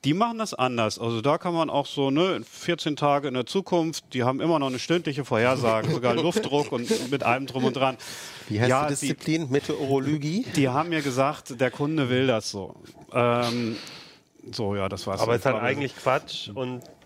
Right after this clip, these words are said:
Speaker 2: äh,
Speaker 1: Also
Speaker 2: das
Speaker 1: im
Speaker 2: ist,
Speaker 1: Prinzip,
Speaker 2: sag ich mal, ehrlich auf
Speaker 1: die
Speaker 2: jeden
Speaker 1: machen
Speaker 2: Fall.
Speaker 1: eine relativ gute Vorhersage.
Speaker 2: Mhm.
Speaker 1: Aber jetzt irgendwie, naja, wer will
Speaker 2: Mhm.
Speaker 1: in vierzehn Tagen wissen, ob's um vierzehn Uhr,
Speaker 2: Mhm.
Speaker 1: äh, okay, ne,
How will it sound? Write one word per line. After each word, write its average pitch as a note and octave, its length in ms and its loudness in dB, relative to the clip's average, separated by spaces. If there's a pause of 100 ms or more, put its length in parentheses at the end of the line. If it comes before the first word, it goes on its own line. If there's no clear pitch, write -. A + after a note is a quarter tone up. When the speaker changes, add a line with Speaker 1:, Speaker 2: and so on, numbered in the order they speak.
(320)
Speaker 2:
äh, B2+ 60 -12
Speaker 1:
Also C3+ 220 2
Speaker 2:
das C#3+ 100 0
Speaker 1:
im E3 60 0
Speaker 2:
ist, F3 100 -4
Speaker 1:
Prinzip, D#3+ 240 -2
Speaker 2:
sag C#3+ 120 4
ich D#3+ 60 -2
mal, D3 200 2
ehrlich C3 400 0
auf A2+ 140 0
Speaker 1:
die C#3+ 80 0
Speaker 2:
jeden C3+ 100 4
Speaker 1:
machen D#3+ 380 2
Speaker 2:
Fall. C#3+ 100 2
Speaker 1:
eine A#2 120 -2
relativ D3+ 600 0
gute C3+ 240 0
Vorhersage. G2 840 2
Speaker 2:
Mhm. - 60 -2
Speaker 1:
Aber A#2 220 2
jetzt B2 400 -4
irgendwie, A#2+ 340 0
naja, A2 460 4
wer A2 180 0
will B2 100 0
Speaker 2:
Mhm. C3 80 -4
Speaker 1:
in B2 80 -4
vierzehn B2 340 -2
Tagen A#2 360 0
wissen, A#2+ 260 -4
ob's A#2 280 -2
um A2+ 120 -4
vierzehn B2 480 -2
Uhr, B2 400 0
Speaker 2:
Mhm. A2 60 -8
Speaker 1:
äh, A#2 100 0
okay, A2+ 440 0
ne, B2+ 280 0